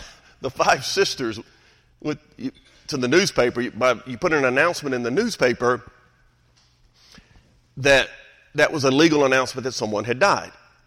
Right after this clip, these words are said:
Public announcement that this person is dead. And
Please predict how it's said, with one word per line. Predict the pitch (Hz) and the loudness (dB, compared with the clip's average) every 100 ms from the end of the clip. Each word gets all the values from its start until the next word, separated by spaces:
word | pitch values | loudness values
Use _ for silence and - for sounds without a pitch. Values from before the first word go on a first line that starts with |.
| _ _ _ _ _ - | _ _ _ _ _ -6
Public | 131 120 117 | -4 -2 -4
announcement | 120 117 - 107 | -2 -2 -4 -10
that | 104 | -10
this | 107 | -10
person | 110 95 107 | -10 -10 -12
is | |
dead. | 98 117 98 - - _ _ _ _ _ _ _ _ - | -6 -6 -6 -12 -20 _ _ _ _ _ _ _ _ -8
And | 131 127 113 101 | -4 -4 -6 -10